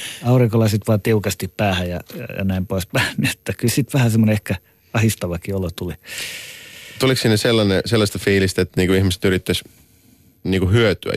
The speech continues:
Speaker 2: jotenkin? Tuliko sellaista epämukavaa?
Speaker 1: No en mä, ei oikeastaan. Ei
Speaker 2: Joo.
Speaker 1: oikeastaan semmoista, mutta tuli ehkä sellaista,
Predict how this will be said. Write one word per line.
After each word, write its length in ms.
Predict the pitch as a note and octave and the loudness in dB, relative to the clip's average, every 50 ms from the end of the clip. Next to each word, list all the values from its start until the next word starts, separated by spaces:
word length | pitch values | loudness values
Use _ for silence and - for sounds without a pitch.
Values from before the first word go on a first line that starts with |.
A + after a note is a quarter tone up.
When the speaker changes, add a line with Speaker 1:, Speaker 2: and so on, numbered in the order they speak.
| - | -4
Speaker 2:
jotenkin? 440 | - - - D#2+ D#2+ - - - - - - - _ _ _ _ | -4 -2 -2 -2 -2 -2 -4 -6 -8 -8 -10 -16 _ _ _ _
Tuliko 240 | - - F2+ F2 - | -2 0 0 0 0
sellaista 400 | - F2 E2+ E2+ E2 - - - - | 0 0 0 0 0 0 -2 -2 -2
epämukavaa? 760 | - - D#2+ E2 E2 E2 D#2 - E2 E2 E2 E2+ - - - - _ _ - - - C#3+ C3 B2 B2 B2+ | 0 0 0 0 0 0 0 0 0 0 0 -2 -2 -4 -6 -8 _ _ -20 -18 -16 -14 -12 -12 -10 -12
Speaker 1:
No 80 | A#2+ A#2 - | -12 -12 -10
en 220 | F#2 F#2 F2 D#2+ E2 | -10 -10 -10 -10 -8
mä, 180 | E2+ F#2 A2 | -6 -4 -4
ei 460 | G2+ C2 D#2 F#2 G2+ G2+ G#2 G2+ F#2 | -4 -4 -2 0 0 2 2 2 0
oikeastaan. 680 | E2+ D#2+ D2+ - _ - - - - - - - - - | -2 -4 -8 -10 _ -14 -12 -12 -12 -12 -12 -8 -4 0
Ei 80 | C#3+ | 0
Speaker 2:
Joo. 120 | D3+ D3 B2 | 2 2 0
Speaker 1:
oikeastaan 380 | A#2 C3+ A#2 - - - G#2+ | 0 -2 -2 -2 -2 -2 -2
semmoista, 600 | F#2+ - A#2+ A2+ A2 G#2+ G2+ F#2+ - - - G#2 | 0 2 2 4 4 4 2 2 -2 -4 -4 -4
mutta 500 | F#2 F2 F2 E2+ - _ - A2 F#2+ E2+ - - - - - _ _ _ _ _ _ _ _ _ _ _ _ _ _ _ _ _ _ _ _ | -4 -4 -4 -6 -8 _ -4 -2 -2 -2 -4 -10 -20 -20 -20 _ _ _ _ _ _ _ _ _ _ _ _ _ _ _ _ _ _ _ _
tuli 260 | - C3 C3+ C#3+ D3 | 0 2 4 4 4
ehkä 240 | D3+ D3 - - D3 | 2 0 0 -2 -4
sellaista, 640 | C3 - E3+ E3+ D#3+ D3 B2+ - - - C3 B2 | -2 0 0 2 2 2 0 0 0 0 2 2